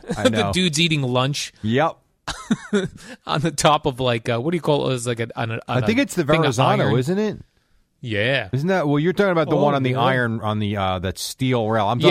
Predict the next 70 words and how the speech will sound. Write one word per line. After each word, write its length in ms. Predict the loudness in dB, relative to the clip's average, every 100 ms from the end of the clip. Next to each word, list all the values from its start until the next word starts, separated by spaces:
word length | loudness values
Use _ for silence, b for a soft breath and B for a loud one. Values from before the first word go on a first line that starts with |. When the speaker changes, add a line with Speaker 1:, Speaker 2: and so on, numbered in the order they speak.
| 6
Speaker 2:
talking 40 |
Speaker 1:
the 40 | 4
Speaker 2:
about 100 | 2
the 80 | 2
one 160 | 2
on 60 | 2
the 60 | 0
Speaker 1:
steel, 40 |
Speaker 2:
bridge. 260 | 0 0 0
Speaker 1:
the 60 | 0
steel 200 | 2 2
bar. 400 | 4 2 2 -6 _ _
You 80 | 0
Speaker 2:
There's 120 | 2
Speaker 1:
know, 40 |
the 60 | 2
Speaker 2:
a 40 |
Speaker 1:
one 120 | 2 2
on 60 |
the 80 | 0
bridge 320 | -2 0 0 -2
where 80 |
they're 140 | -4 -4
eating 220 | -6 -8
lunch. 380 | -8 -6 -6 0
Speaker 2:
There's 200 | 0 2
some 200 | 2 2
really 240 | 2 2
good 180 | 2 0
ones. 220 | 0 0
Yeah, 100 | 0
you 120 | 0 0
know 60 |
what's 120 | 0
going 160 | 0 0
on 100 | 0
on, 200 | -2 -2
on, 220 | -2 0
uh, 200 | -2 -2
Channel 280 | -4 -2 -2
five 220 | -2 -2 -2
right 140 | -2
now? 260 | -4 -4 -8 b b b
They 100 | -2
have 140 | 0 0
a, 240 | 0 0
uh, 220 | -2 -2
th-, 380 | -4 -4 -4 -2
they 60 | -4
have 120 | -4
a 120 | -8
segment 440 | -4 -4 -2 -6 -6
for 120 | -4
the 80 | -4
rattiest 720 | 0 0 0 0 -4 -6 -10
cities 420 | -8 -4 -2 -2
in 60 | -4
America. 520 | -2 -2 -4 -6 -12 _ -6
Speaker 1:
Ooh, 340 | -4 -6 -10 -16 -8
we've 240 | -6 -4 0
gotta 240 | 2 2
be 100 | 0
number 280 | -2 -2 -2
one, 300 | -2 -4 -4
New 80 | -2
Speaker 2:
The 80 | 0
Speaker 1:
York. 140 | -2
Speaker 2:
footage 500 | -6 -2 0 0 0
is 180 | -2 -4
disgusting. 880 | -8 -10 -6 -6 -2 -4 -4 -10 -14